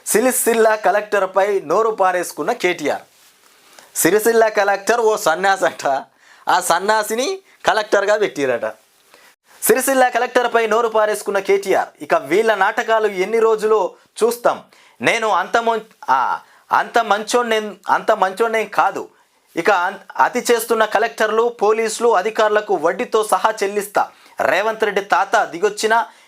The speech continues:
వెంట్రుక కూడా పీకలేరంటూ కామెంట్లు చేసినటువంటి అంశం. పోలీసోళ్లకు, కలెక్టర్కు, అందరికీ కూడా నేను మంచి గుణపాఠం చెప్తా. ఎవరు దిగొచ్చినా ఊకునే పరిస్థితి లేదు.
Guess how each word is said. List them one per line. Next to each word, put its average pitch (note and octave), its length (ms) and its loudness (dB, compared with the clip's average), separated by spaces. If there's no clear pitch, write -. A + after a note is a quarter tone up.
వెంట్రుక G#3 380 0
కూడా G#3+ 300 2
పీకలేరంటూ F#3+ 880 -2
కామెంట్లు F#3 500 -2
చేసినటువంటి C#3+ 480 -2
అంశం. A2+ 280 -2
పోలీసోళ్లకు, G3+ 680 2
కలెక్టర్కు, G3 640 0
అందరికీ G3 440 0
కూడా G3 380 2
నేను E3+ 240 0
మంచి D#3 340 0
గుణపాఠం F#3 460 0
చెప్తా. F3+ 420 0
ఎవరు F3+ 340 0
దిగొచ్చినా F3+ 460 -2
ఊకునే E3+ 420 -2
పరిస్థితి D#3+ 480 -2
లేదు. D3+ 260 0